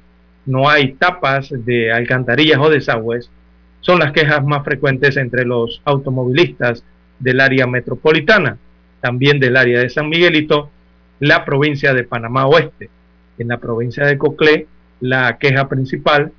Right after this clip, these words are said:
son las calles en mal estado, o sea, muchos huecos en el asfalto y calles que iniciaron, eh, su proceso de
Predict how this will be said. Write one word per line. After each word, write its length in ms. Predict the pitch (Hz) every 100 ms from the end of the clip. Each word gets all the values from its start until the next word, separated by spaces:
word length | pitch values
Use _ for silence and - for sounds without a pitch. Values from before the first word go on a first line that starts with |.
| _ _
son 220 | - 143
las 160 | 143 139
calles 500 | 143 143 143 139 135
en 160 | 117
mal 180 | 123 131
estado, 520 | 131 - 147 147 175 -
o 60 |
sea, 300 | 120 135 113 -
muchos 580 | 127 135 160 170 151 127
huecos 340 | 143 143 139
en 80 | 131
el 100 | 131
asfalto 600 | 127 165 156 151 175 180 _ _ _ -
y 180 | 170
calles 520 | - 160 165 165 156 - _ _ _
que 180 | - 143
iniciaron, 680 | 139 135 127 160 151 151 139 - _ _ _
eh, 440 | 156 135 127 120 120 - -
su 180 | 180
proceso 440 | - 147 156 143 156
de 200 | 131